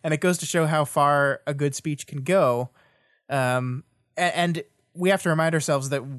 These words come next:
we actually, in this part, got to a point that the Simurgh did not see, right? We, the very beginning of the speech is the part that the Simurgh saw, and then, um, and then she can't see the rest of it because Dinah starts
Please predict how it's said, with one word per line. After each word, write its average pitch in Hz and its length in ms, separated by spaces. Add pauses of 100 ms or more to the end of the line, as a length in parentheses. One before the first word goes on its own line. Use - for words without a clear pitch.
(680)
we 175 200
actually, 190 540
in 165 280
this 202 140
part, 143 280
got 156 220
to 165 80
a 139 40
point 147 360
that 131 200 (200)
the 160 60
Simurgh 147 360
did 143 140
not 170 260
see, 90 240
right? 151 320 (280)
We, 151 80
the 139 100
very 180 260
beginning 185 340
of 151 80
the 151 80
speech 131 360
is 135 80
the - 80
part 143 260
that 151 80
the 143 40
Simurgh 135 420
saw, 117 320 (360)
and 135 200
then, 151 500
um, 131 600 (280)
and 143 160
then 147 320 (420)
she - 640
can't - 320
see 180 100
the 160 100
rest 131 240
of 156 60
it 151 80
because 139 260
Dinah 127 280
starts - 420